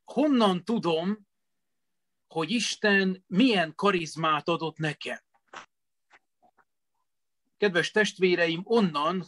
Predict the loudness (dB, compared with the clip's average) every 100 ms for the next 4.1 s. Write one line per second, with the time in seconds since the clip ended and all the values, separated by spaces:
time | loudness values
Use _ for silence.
0 | -4 -4 -4 _ _ _ _ _ _ _
1 | _ _ 0 0 0 0 -2 2 2 4
2 | 4 0 -2 -4 -4 -4 -2 -2 -4 -2
3 | 2 2 0 0 -4 -4 -2 0 0 -4